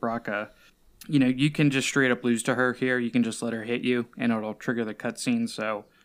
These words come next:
you don't really have to do much to get past this part. But, uh, you know, the lights-, the lightsaber combat is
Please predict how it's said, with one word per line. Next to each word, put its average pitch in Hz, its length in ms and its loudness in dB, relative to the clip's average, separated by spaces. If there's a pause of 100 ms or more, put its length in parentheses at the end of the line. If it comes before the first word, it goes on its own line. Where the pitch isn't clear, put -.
(100)
you 131 120 0
don't 123 140 2
really 117 180 -4
have 110 140 -6
to 117 80 -10
do 113 160 -4
much 110 400 -2
to 127 80 -4
get 117 240 -4
past 110 280 -8
this 127 120 -6
part. 143 380 -2 (100)
But, 113 240 -4
uh, 107 180 -8 (420)
you 139 100 2
know, 120 120 6
the 131 100 4
lights-, 147 420 0
the 139 140 -4
lightsaber 139 600 0
combat 104 580 -4
is 107 140 -10